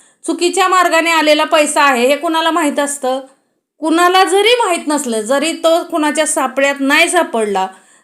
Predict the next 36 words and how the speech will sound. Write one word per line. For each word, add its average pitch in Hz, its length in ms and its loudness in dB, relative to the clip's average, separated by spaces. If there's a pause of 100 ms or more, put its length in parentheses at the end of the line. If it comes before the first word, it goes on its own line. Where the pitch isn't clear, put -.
(100)
तरी 320 240 0 (180)
अंतरी 349 520 2
त्याला 359 260 2
माहीत 285 280 -2
असतं, 247 320 -6 (220)
अंतरीच्या 285 720 -2
अंतरात्म्याला 302 840 -2
माहीत 330 320 0
असतं 302 400 2 (400)
की 254 100 -10
काय 262 280 0
हो, 285 320 2
मी 254 180 -4
काय 233 260 -2
केलंय, 233 340 -2
हा 220 200 -4
पैसा 208 580 -8 (1000)
कोणाचा 233 420 -4
तरी 240 300 -4
लुटून 285 300 -2
घेतलेला 220 400 -2
आहे, 156 120 -8
कोणाच्या 214 520 -8
तरी 254 120 -2
हिश्श्याचा 254 480 -6
पैसा 247 340 -6
मी 240 160 -4
काय 226 200 -6
केलाय, 220 360 -8
घेतलेला 269 480 0
आहे. 247 300 0 (440)
हे 294 100 -2
काय 320 240 -2
करत 330 300 -6
असतं 302 260 -8
हो? 233 160 -8